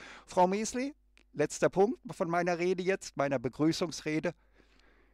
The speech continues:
Sie haben selbst eine, bei Open Petition zwei Petitionen reingestellt, eine mit unserer Gesundheitsreform und eine mit einer Ref-, Gesundheitsreform einer irgend-, einer anderen Partei.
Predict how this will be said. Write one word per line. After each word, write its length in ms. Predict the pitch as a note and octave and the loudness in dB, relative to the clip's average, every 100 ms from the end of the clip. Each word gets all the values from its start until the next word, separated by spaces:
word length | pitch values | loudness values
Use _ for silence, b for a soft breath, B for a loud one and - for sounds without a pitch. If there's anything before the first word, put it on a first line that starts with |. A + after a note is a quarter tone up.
| b b b | b b b
Sie 260 | - E3 F3+ | -12 0 2
haben 200 | G#3+ A3+ | 2 0
selbst 560 | G3 G3+ A#3+ - - - | 2 0 0 -6 -12 0
eine, 440 | E3+ E3 C#3 C3 - _ _ _ | 2 4 2 2 -2 _ _ _
bei 160 | - C3+ | 0 2
Open 340 | D#3+ G3 - | 4 2 2
Petition 880 | F#3 E3 - - - E4 F4+ F4+ A#2+ | -4 -6 -2 -2 0 -2 -4 -6 -10
zwei 440 | - - D3+ F#3+ C4 F4+ _ _ _ | -10 2 4 4 2 -8 _ _ _
Petitionen 720 | - D#3 D#3+ - F3+ F#3 A3 | -6 -4 -4 -2 2 4 4
reingestellt, 640 | A3+ G#3+ A3 A3+ - A#3 A3 - | 2 0 0 -4 -2 -2 0 4
eine 300 | E3 E3 D3+ | 4 6 2
mit 200 | C#3+ - | 0 0
unserer 420 | F3 F3+ G3 - A#3 | 4 4 4 2 2
Gesundheitsreform 1160 | A3+ A#3 A#3+ A3 A#3+ - - A#3 A#3 A#3 A#3 | 2 4 2 2 -2 -2 -2 -2 0 0 -2
und 320 | - - F3 | -6 -4 -2
eine 300 | - F3 G3 | 0 0 0
mit 200 | G3 G3 | 0 -2
einer 300 | - F3+ F3+ | 0 2 4
Ref-, 240 | E3+ E3 - - | 4 0 -2 -2
Gesundheitsreform 880 | D#3+ F#3+ F#3 F#3 - F3 F#3 F3 | 4 4 2 -4 -2 -2 0 0
einer 340 | F3 E3+ D#3+ D#3+ | 0 -2 0 2
irgend-, 420 | F#3 F#3 F#3 D#3+ | 4 4 2 -4
einer 240 | F3 D#3+ E3 | 0 2 2
anderen 340 | E3 F3+ E3+ | 2 2 4
Partei. 420 | D#3+ - C3+ A2+ | 2 4 4 2